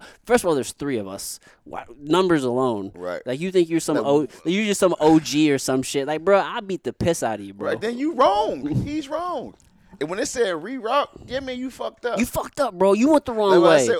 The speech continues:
Speaker 2: I do Uber, so when you say, "Oh, he reroute," oh, he went the wrong way.
Speaker 1: And here's the thing,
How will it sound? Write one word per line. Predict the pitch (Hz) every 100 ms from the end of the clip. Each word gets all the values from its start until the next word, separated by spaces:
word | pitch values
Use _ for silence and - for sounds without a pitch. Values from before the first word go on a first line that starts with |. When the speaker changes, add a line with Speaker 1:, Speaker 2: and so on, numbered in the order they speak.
| -
Speaker 2:
I | 175
do | 208 320 -
Uber, | 240 202 139
so | 147
when | 156
you | 208
say, | 135
"Oh, | 120
he | 123
reroute," | 107 107 131 98
oh, |
he | 90
went | 117 87
the | 87
wrong | 98 110
way. | 117 -
Speaker 1:
And | 185
here's | 233 226
the | 202 233
thing, | 240 226